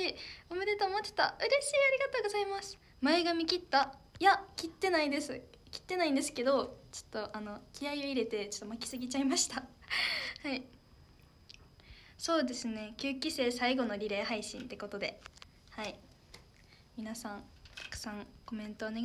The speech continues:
いします。応援してたからまた会えて嬉しいよ。えー、うれ-、私も嬉しいです。ありがとうございます。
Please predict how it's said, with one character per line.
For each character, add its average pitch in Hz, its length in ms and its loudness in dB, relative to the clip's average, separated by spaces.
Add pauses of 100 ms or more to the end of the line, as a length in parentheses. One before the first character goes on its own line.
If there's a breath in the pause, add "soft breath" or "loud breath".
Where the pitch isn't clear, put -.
い 269 80 0
し 285 100 -2
ま 294 200 0
す。 - 180 -12 (1160 soft breath)
応 311 160 4
援 320 160 6
し - 20 -4
て 320 140 -4
た 311 100 -2
か 302 80 -2
ら 269 80 0
ま 294 140 -2
た 311 100 -2
会 311 60 2
え - 20 -4
て 294 140 -6
嬉 294 160 -6
し - 20 -6
い 311 40 -4
よ。 277 120 -2 (340)
え 359 100 2
ー、 370 100 2
う - 20 2
れ-、 349 100 6
私 311 300 4
も 320 140 2
嬉 302 200 2
し 311 80 0
い 247 60 2
で 226 80 2
す。 240 100 -2
あ 254 60 2
り 330 80 0
が 370 100 4
と 269 100 0
う - 20 4
ご 269 80 2
ざ 285 120 4
い 285 60 4
ま 294 240 6
す。 - 160 -8